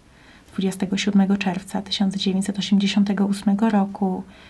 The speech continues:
sekta wybrała trzy nazwiska z listy sporządzonej przez Erwila i około godziny szesnastej zabili jednocześnie cztery osoby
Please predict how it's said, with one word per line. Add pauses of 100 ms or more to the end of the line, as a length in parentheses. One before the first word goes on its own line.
(200)
sekta
wybrała
trzy
nazwiska
z
listy
sporządzonej
przez
Erwila (420)
i
około
godziny
szesnastej (100)
zabili
jednocześnie
cztery
osoby